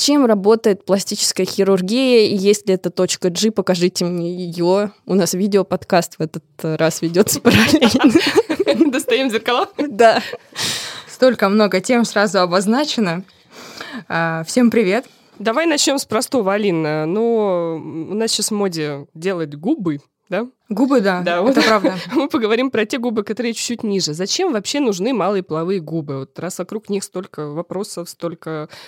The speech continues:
Speaker 2: предложений.
Speaker 3: Ну, Лен, смотри,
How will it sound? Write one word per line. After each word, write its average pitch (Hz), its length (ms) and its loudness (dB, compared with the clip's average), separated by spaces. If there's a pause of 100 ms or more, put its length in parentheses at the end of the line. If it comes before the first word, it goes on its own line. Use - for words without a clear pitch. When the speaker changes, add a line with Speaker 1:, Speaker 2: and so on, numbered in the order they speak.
(120)
Speaker 2:
предложений. 170 920 -6 (240)
Speaker 3:
Ну, 220 180 -4
Лен, 233 220 2
смотри, 220 500 -2